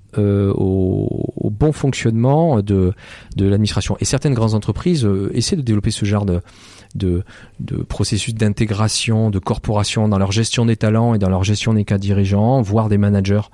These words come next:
avec des promotions, une, une, une vision commune, et cetera. Et derrière, ces managers, ben, ça peut être des financiers après, des, des R H, euh, des, des opérationnels, eh bien, euh, qu'ils se connaissent,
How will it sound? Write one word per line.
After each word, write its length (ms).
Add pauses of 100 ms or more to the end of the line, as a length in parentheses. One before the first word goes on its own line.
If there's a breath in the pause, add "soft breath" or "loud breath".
(320 loud breath)
avec 160
des 80
promotions, 840
une, 240
une, 140
une 220
vision 360
commune, 640
et 100
cetera. 320 (220)
Et 80
derrière, 460
ces 120
managers, 420 (500 loud breath)
ben, 240
ça 100
peut 80
être 280 (200 loud breath)
des 80
financiers 580
après, 460
des, 360
des 340
R 100
H, 320
euh, 340 (360 loud breath)
des, 280
des 200
opérationnels, 800 (160)
eh 100
bien, 400
euh, 380 (500)
qu'ils 120
se 100
connaissent, 560